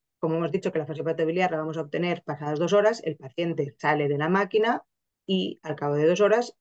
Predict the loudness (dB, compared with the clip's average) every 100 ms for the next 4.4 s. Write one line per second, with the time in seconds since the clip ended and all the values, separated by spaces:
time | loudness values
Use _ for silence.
0 | _ _ -12 -8 -6 -6 -6 -2 0 0
1 | 0 0 0 2 0 0 -4 -4 -6 -8
2 | -6 -4 -2 -4 -6 -14 _ _ _ _
3 | _ _ _ _ _ _ _ _ _ _
4 | _ 2 2 0